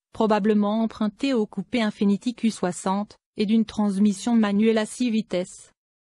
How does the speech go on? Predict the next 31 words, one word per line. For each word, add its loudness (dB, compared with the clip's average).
Heureusement, -2
la -2
Z 0
recevra -2
une 2
mise 2
à 2
jour -2
technologique 0
avec -2
un 0
nouvel 2
écran -2
tactile -2
d'infodivertissement, 0
un 2
affichage -2
à 2
jauge 0
numérique 2
et 0
probablement 0
une 2
foule -2
de 4
nouvelles 0
fonctionnalités 0
d'assistance -2
à 0
la 0
conduite. -6